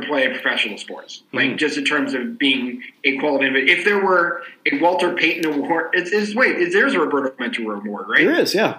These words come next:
Speaker 1: For the best player.
Speaker 2: Yeah, it's
Speaker 1: Yeah.
Speaker 2: like a combination of player. It, it's the same type of idea.
Speaker 1: Yeah.
Speaker 2: Well,
Speaker 1: So,
Speaker 2: there,
Speaker 1: I mean, there's
Speaker 2: yeah.
Speaker 1: a reason it's named after him.
Speaker 2: I, actually,
Speaker 1: I think that, that situation.
Speaker 2: Yeah,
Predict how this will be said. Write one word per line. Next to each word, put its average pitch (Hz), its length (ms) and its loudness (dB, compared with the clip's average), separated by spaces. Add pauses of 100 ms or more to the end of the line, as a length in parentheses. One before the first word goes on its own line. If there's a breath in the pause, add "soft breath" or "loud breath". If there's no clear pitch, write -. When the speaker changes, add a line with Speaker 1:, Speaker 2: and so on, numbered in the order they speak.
Speaker 1:
For 156 140 2
the 151 80 0
best 160 420 -2
player. - 180 -8 (460)
Speaker 2:
Yeah, 165 160 4
it's 151 220 2
Speaker 1:
Yeah. 175 80 4
Speaker 2:
like 165 180 2
a 165 60 -2
combination 156 580 2
of 135 140 0
player. 139 400 2
It, 185 260 0
it's - 160 0
the 175 100 -2
same 180 280 2
type 151 180 2
of 123 140 0
idea. 113 400 -2 (1300)
Speaker 1:
Yeah. - 280 0 (340 loud breath)
Speaker 2:
Well, 202 100 6
Speaker 1:
So, 226 60 6
Speaker 2:
there, 220 100 4
Speaker 1:
I - 40 4
mean, 175 180 2
there's 151 240 4
Speaker 2:
yeah. 120 80 2
Speaker 1:
a - 60 2
reason 208 240 -2 (120)
it's - 120 -14
named 175 240 -4
after - 120 -8
him. - 300 -10
Speaker 2:
I, 196 120 4
actually, 202 440 4
Speaker 1:
I 202 60 4
think 160 220 2
that, - 80 2 (500)
that - 480 -12
situation. - 680 -4
Speaker 2:
Yeah, 180 600 2